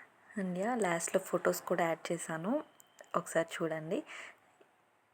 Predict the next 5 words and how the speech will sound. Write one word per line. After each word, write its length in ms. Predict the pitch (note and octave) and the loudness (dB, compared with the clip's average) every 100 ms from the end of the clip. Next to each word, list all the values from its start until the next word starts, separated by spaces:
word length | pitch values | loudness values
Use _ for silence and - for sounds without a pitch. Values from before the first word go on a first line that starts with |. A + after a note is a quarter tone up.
| _ _ _ _ _ _ _ _ _ - - _ - | _ _ _ _ _ _ _ _ _ -20 -20 _ -6
మా 180 | G3+ F#3+ | 0 2
ఫొటోస్ 420 | - F3+ F#3 F#3 | 6 6 6 2
దిగడం 340 | F#3 F#3 F3 F3 | -4 -2 -4 -2
అంతా 260 | E3+ E3+ | -4 0
అయిపోయినాక 500 | F3+ E3+ F3 E3 D#3 | 0 0 -4 -6 -4